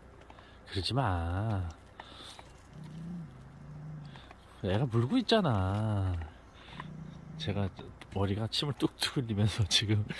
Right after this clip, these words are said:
먹고 싶어 죽겠는데, 보라, 보라야, 침 흘리는 거 보이죠? <laughs> 그냥 얼른,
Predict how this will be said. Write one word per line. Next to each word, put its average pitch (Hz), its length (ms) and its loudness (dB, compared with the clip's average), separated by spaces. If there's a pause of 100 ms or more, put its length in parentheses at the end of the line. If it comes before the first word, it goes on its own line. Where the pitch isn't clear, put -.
(320)
먹고 90 260 4
싶어 - 240 4
죽겠는데, 113 680 4 (220)
보라, 117 560 12 (1200)
보라야, 127 1000 8 (1400)
침 - 200 4
흘리는 127 240 4
거 110 80 -2
보이죠? 104 300 6 (1160)
<laughs> - 1160 -8
그냥 170 180 8
얼른, 147 460 8